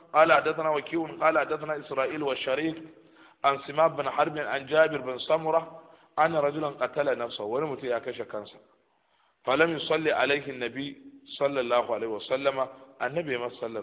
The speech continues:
gawa ba. A nan ya ce ya kashe kansa, amma a ruwayar Muslim ya faɗa da me ya kashe kan nasa. Kaga nan ya ce mutum ya kashe kansa, amma bai ce da me ba. Amma a ruwayar Muslim,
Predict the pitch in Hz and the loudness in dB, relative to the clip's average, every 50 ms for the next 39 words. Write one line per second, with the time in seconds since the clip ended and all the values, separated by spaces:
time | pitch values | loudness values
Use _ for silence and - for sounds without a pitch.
0 | 95 87 95 92 90 87 87 85 - - - _ _ _ _ _ _ _ _ _ | -8 -8 -10 -10 -10 -10 -12 -12 -14 -16 -18 _ _ _ _ _ _ _ _ _
1 | _ _ _ _ _ _ _ _ _ _ _ _ _ _ _ _ - 147 156 190 | _ _ _ _ _ _ _ _ _ _ _ _ _ _ _ _ 4 4 6 6
2 | 220 208 196 165 180 170 156 151 185 175 165 156 127 135 135 127 - - 120 - | 6 6 6 6 6 6 6 6 4 2 0 0 2 2 0 0 -2 -4 -4 0
3 | - 139 147 160 196 208 202 185 165 156 156 160 175 180 175 165 147 131 143 143 | 2 2 4 6 6 8 8 8 6 8 8 10 10 10 8 6 2 -2 -6 -8
4 | - 170 151 139 131 143 151 165 156 156 147 135 143 143 135 135 127 127 127 127 | -8 -8 -8 -4 0 2 2 4 2 2 0 0 0 -2 -2 -4 -6 -4 -2 -2
5 | 135 139 - 156 147 139 123 107 127 123 123 117 107 107 104 - - - - - | -2 -2 -2 -4 -4 -4 -4 -4 -4 -6 -6 -6 -8 -8 -8 -10 -14 -20 -20 -20
6 | _ _ _ _ _ _ _ _ _ _ - 151 170 185 190 170 160 165 165 165 | _ _ _ _ _ _ _ _ _ _ 4 6 8 8 6 6 2 -2 -4 -4
7 | 147 135 127 - 170 170 151 139 131 147 143 139 127 131 127 127 131 123 120 127 | -8 -8 -6 -6 -4 -2 -2 -2 -2 -2 -2 -4 -4 -4 -6 -6 -4 -4 -4 -2
8 | 147 160 143 143 123 123 - 139 127 120 113 107 110 113 98 92 82 - - - | -4 -4 -4 -6 -8 -6 -6 -6 -6 -6 -8 -8 -8 -12 -12 -12 -14 -18 -20 -20
9 | _ _ _ _ _ _ _ _ _ _ _ _ _ _ _ _ _ _ _ _ | _ _ _ _ _ _ _ _ _ _ _ _ _ _ _ _ _ _ _ _
10 | _ - 131 139 139 165 185 180 165 147 151 160 175 180 170 147 151 165 165 - | _ -4 -2 0 2 4 4 4 4 6 6 8 8 6 6 2 -2 -4 -2 2
11 | 208 214 214 180 - | 4 6 6 4 2